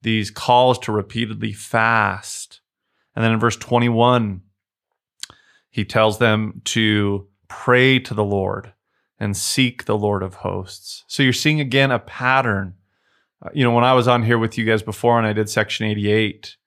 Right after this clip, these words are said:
and I said that in section eighty-eight, you see the Lord begin to lay out a pattern, a holy way to live to help us become endowed with his power. And in section eighty-eight, the Lord says things like, "Be consecrated, be chaste, be obedient.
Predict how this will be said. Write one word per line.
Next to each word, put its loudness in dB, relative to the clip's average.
and 0
I 2
said 2
that -2
in -6
section -2
eighty-eight, 2
you -8
see -4
the -4
Lord 0
begin -4
to -2
lay 2
out 2
a -4
pattern, -2
a -6
holy 0
way 2
to 2
live 0
to 0
help 2
us 0
become -2
endowed 2
with -4
his -4
power. 0
And -2
in -2
section 0
eighty-eight, 4
the -6
Lord 2
says 0
things -4
like, 0
"Be -6
consecrated, -2
be -6
chaste, -2
be -6
obedient. -2